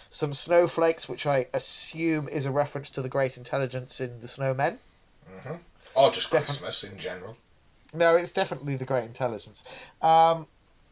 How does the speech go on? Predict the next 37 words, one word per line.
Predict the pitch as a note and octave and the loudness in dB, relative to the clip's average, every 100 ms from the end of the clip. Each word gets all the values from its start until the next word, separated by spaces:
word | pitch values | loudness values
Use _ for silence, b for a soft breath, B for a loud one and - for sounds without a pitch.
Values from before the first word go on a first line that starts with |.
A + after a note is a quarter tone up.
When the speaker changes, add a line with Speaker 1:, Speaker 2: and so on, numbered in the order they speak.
| _ _ - - | _ _ -20 -12
Speaker 1:
I | - | -10
don't | - F#4 | -6 -4
know | F#4 F4+ | -2 -4
if | D#4 | -4
there | D4+ C#4+ | -2 0
are | B3+ | 0
any. | A#3 - _ - G3 | -2 -10 _ -20 -12
No, | G#3 G#3 F#3+ | -6 -4 -4
I | |
don't | C4+ D4+ | -6 -6
think | A#3+ | -2
there | G3+ | 0
are | G3+ | 2
any | E3+ | 0
Weeping | B2+ B2 A#2 A2+ | -2 -4 -8 -12
Angels | A#2 A2+ A#2 A2+ | -12 -12 -12 -12
on | A#2 | -12
here. | A#2 B2 - | -10 -12 -10
Maybe, | D3+ D#3 C3+ A#2+ B2+ _ _ _ B B | -8 -8 -8 -12 -16 _ _ _ B B
uh, | F#3 F#3+ | 6 6
but | G#3 G#3+ | 6 2
anyway, | G#3 E3 B2+ B2 B B B | 2 2 2 -2 B B B
um, | F3 F3+ F#3 F#3+ F#3+ - _ _ _ _ | 4 8 8 6 0 -16 _ _ _ _
yeah. | A#3 G3+ | 0 2
So | - A3 | 4 4
I'm, | B3+ B3+ | 4 4
I'm | C#4 G3+ | 0 0
pretty | A#3+ D#4+ | 0 0
comfy. | - A3+ - G#2+ - | -2 -6 -4 -6 -4
I'm | D#3+ | -6
c-, | - - B B B - | -6 -12 B B B -6
cozy | - B3 B3 F3+ C#3+ | 2 4 4 2 2
even. | B2+ A2+ G#2 F2+ - - - - - - - - - D2+ - _ _ - B B B B B | 2 0 -4 -6 -8 -20 -20 -20 -20 -20 -20 -20 -20 -20 -20 _ _ -20 B B B B B
Speaker 2:
Now, | D#3+ - - - - _ | 2 4 2 -6 -20 _
question | - D3+ - C3 | 4 6 6 2
one, | B2 A#2+ - | 2 2 2
David, | F#2+ F2 E2 - | 0 0 -6 -12